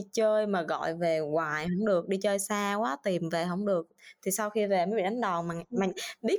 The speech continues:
cái, cái, cái hình ảnh mà ngày xưa á, bắt đầu vừa bước vô cửa nhà là, là đã thấy mẹ đứng ở ngoài cửa, mẹ chờ sẵn với cây roi rồi, bắt đầu đi vô, đâu có dám đi vô thẳng để quay cái đít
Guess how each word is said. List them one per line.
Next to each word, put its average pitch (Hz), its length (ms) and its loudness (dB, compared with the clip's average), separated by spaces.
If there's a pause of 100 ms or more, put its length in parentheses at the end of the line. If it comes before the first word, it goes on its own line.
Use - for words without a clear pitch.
cái, 381 180 0
cái, 392 120 0
cái 415 100 2
hình 302 140 2
ảnh 190 300 -2
mà 311 100 2
ngày 254 200 2
xưa 277 560 2
á, - 60 -18 (180)
bắt 302 80 0
đầu 262 340 0
vừa 214 160 4
bước 233 220 2
vô 302 140 2
cửa 302 80 2
nhà 214 380 0
là, 185 200 0
là 180 140 0
đã 185 180 -2
thấy 285 140 2
mẹ 277 240 0
đứng 220 180 -2
ở 294 140 -2
ngoài 233 260 0
cửa, 190 320 2
mẹ 262 120 -6
chờ 170 300 -2
sẵn - 260 -6
với 302 140 0
cây 262 160 0
roi 214 260 2
rồi, 180 200 0
bắt - 80 -12 (100)
đầu 220 100 0
đi 196 260 2
vô, 208 280 4 (260)
đâu 208 140 -2
có 285 80 0
dám 294 280 2
đi 277 120 2
vô 226 140 2
thẳng 214 320 -4
để 226 140 2
quay 233 160 0
cái 262 80 0
đít 339 100 0